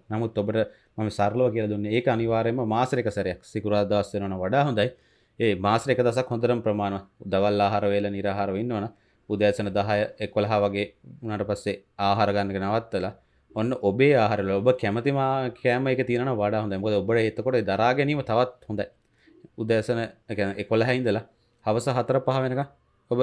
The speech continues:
වතුර විතරක් බීලා ඉන්න. අර ආහාර වේල දෙන්න. අව අසනීප අය, අමාරුවෙන් ඉන්න අය, කුඩා දරුවෝ කරන්න යන්න එපා. හැකි අය, නිරෝගී අය ඒ දේ කරන්න. මොකද වේලක් නිරාහාරව හිටියා කියලා ජීවිතේට හානියක් වෙන්නෙත් නෑ.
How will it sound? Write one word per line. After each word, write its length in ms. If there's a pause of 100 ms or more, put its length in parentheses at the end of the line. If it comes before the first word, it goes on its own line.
වතුර 280
විතරක් 300
බීලා 220
ඉන්න. 180 (680)
අර 120 (240)
ආහාර 340
වේල 200
දෙන්න. 200 (100)
අව 200
අසනීප 440
අය, 160
අමාරුවෙන් 540
ඉන්න 120
අය, 160 (400)
කුඩා 340
දරුවෝ 400
කරන්න 260
යන්න 140
එපා. 240 (420)
හැකි 300
අය, 140 (100)
නිරෝගී 480
අය 120 (420)
ඒ 120
දේ 160
කරන්න. 200
මොකද 220
වේලක් 380
නිරාහාරව 440
හිටියා 220
කියලා 240 (400)
ජීවිතේට 420
හානියක් 360
වෙන්නෙත් 300
නෑ. 180